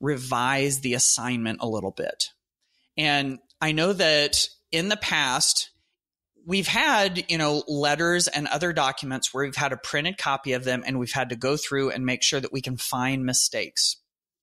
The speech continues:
But I think the reality is that today is that spell check and grammar check and all of those things are a part of our lives.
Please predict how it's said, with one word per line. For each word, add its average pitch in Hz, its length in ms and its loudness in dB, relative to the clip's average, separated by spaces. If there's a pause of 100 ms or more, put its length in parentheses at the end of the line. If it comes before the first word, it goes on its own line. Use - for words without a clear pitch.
(260)
But 123 100 -8
I 120 40 -8
think 175 220 -4
the 175 100 -2
reality 151 640 2
is 135 420 0
that 120 240 -2
today 139 640 0 (560)
is 131 140 -2
that - 180 -2
spell - 560 2
check 170 640 0
and 131 200 -2
grammar 135 420 0
check 135 460 0
and 135 120 -2
all 135 240 2
of 135 100 -2
those 131 240 0
things 120 420 -2 (120)
are 131 320 2
a 131 140 -2
part 117 260 -4
of 117 80 -4
our 110 120 0
lives. 92 680 0